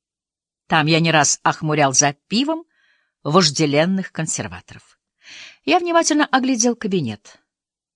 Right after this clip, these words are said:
Вдруг прямо над гравюрой с людоедом, голодающим кости, именно подобные произведения искусства грели мое доброе сердце, появилось молочное облачко — очень напоминавшее кусок лондонского смога.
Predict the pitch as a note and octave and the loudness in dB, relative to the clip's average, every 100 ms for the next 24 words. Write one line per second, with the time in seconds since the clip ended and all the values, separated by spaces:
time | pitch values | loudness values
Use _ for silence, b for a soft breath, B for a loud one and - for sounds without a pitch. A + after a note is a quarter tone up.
0 | _ - F#3+ F#4 A#4 - - G3 B3 F4+ | _ -2 2 4 2 -6 -4 2 2 2
1 | D4 G#3 F#3+ E3+ F3 E3+ F#3 D#3 D3 - | 2 2 2 4 4 4 2 2 0 -2
2 | C#3+ C#3+ D3 G#3+ D#3 C#3 b b b b | -2 0 2 0 0 -4 b b b b
3 | B2+ D#3 F#3 F#3+ F3 C3+ A#2+ - A#2 - | -2 4 6 8 6 6 2 0 -4 -6
4 | C#4 - - D#4+ _ _ _ _ _ _ | -4 -4 -6 -8 _ _ _ _ _ _
5 | _ F3+ F#3+ F#3+ G3 F#3+ F3 F#3 F#3+ G3 | _ 0 2 2 2 2 0 -2 -2 -2
6 | F3+ F3 F3+ G3 G#3 - C#3 - D3 D3 | -2 0 2 0 -2 -6 -6 -6 -4 -2
7 | D3 C#3+ C#3+ C#3+ C#3+ C3+ C#3 C3+ C3+ C3 | 0 2 0 2 -2 0 -2 -2 -2 -2
8 | - C#3+ b b b b _ G#3 A#3 A3+ | -4 -6 b b b b _ 4 6 6
9 | G3+ F3+ F#3+ F#3 F3 D3+ - C#3 - G#3 | 4 2 4 4 4 0 -2 -4 -2 -2
10 | A#3+ D#4 - F#4+ G4+ _ _ _ _ A3+ | 0 -2 -4 -6 -10 _ _ _ _ 4
11 | D4 - G4 F#4+ F4 - G#3+ A3 C4+ - | 4 2 0 -2 -4 0 2 2 2 0
12 | A#3+ A#3 G3+ - G3 F#3+ D#3 D#3 C#3+ D3 | -2 -2 -2 0 0 0 -2 0 -2 0
13 | - C3+ B2+ - A#2+ G#2+ G#2 | 0 -2 0 0 0 -4 -8